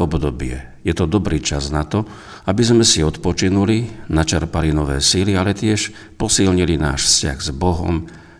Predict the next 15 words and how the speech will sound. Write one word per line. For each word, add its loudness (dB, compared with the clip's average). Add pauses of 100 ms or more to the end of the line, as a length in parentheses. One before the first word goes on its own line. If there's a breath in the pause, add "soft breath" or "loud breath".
a -10
medzi 0
sebou -2
navzájom. -4 (720 soft breath)
K -12
tomu 6
nám 6
môže 6
pomôcť 2
aj 4 (100)
kontakt 0 (120)
s 4
krásami 2
prírody, -2
ticho, -4